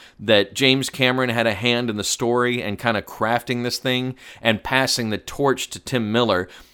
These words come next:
who had his own ideas with it. If you're not a big Terminator fan, it's still a great action movie.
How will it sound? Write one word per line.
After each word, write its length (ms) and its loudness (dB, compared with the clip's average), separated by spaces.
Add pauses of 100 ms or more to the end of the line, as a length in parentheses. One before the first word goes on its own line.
who 140 4
had 180 6
his 160 6
own 160 8
ideas 480 4
with 180 2
it. 200 -10 (1700)
If 180 -4
you're 100 4
not 180 8
a 40 2
big 200 2
Terminator 460 2
fan, 420 0 (380)
it's 200 8
still 580 6
a 80 4
great 460 4
action 440 2
movie. 420 -10